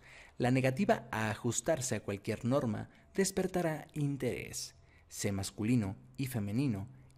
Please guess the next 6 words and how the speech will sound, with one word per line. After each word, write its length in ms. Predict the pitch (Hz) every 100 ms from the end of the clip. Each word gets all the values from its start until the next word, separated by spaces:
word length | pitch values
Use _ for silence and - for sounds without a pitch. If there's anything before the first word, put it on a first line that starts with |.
| -
insolente 800 | 123 110 - 113 151 113 101 - -
y 160 | - 156
encantador, 760 | 151 143 135 135 123 - - - _ _ -
sutil 600 | - 107 - 170 208 - - - -
y 160 | 170
extravagante. 880 | 165 - 120 - 104 53 65 - -